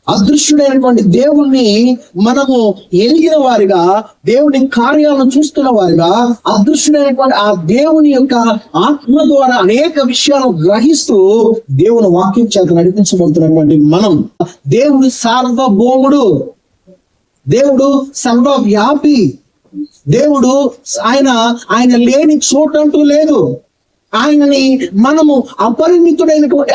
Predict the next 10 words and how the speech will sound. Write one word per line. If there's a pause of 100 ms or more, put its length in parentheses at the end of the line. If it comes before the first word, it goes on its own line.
ఆత్మస్వరూపి
అయినటువంటి
దేవుణ్ణి (180)
మనం
పరిమితమైనటువంటి
మన (140)
మానవ (540)
రూపంలోనికి
దేవుడు
మార్చుకోలేకపోతున్నాం.